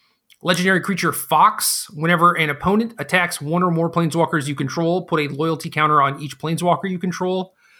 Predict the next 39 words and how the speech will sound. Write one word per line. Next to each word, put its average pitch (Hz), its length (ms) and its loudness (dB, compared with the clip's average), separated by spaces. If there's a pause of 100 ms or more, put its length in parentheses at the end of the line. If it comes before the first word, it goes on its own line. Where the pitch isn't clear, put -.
(360)
Whenever 175 320 4
a 156 80 -2
permanent 226 460 4
you 208 120 0
control 190 380 4
becomes 165 380 0
the 160 80 -2
target 175 300 2
of 147 180 -4
a 143 40 -2
spell 185 400 2
or 170 200 2
ability 180 440 0
an 165 100 -2
opponent 180 340 -2
controls, 202 480 -2
you 143 80 -6
may 139 100 -4
draw 143 220 -2
a 143 80 -2
card. 220 360 4
And 156 220 -4
this 214 100 0
card 247 200 6
has 240 100 4
a 226 60 0
backside 247 400 4
that 214 100 2
I'll 208 80 6
actually 208 260 -2
read. 208 440 -4 (800)
Luca 240 500 4
Wayward 190 600 2 (100)
Bonder, 143 480 2
four 175 300 0
R 180 180 4
R, 160 240 4
loyalty 160 380 0
five. 151 640 0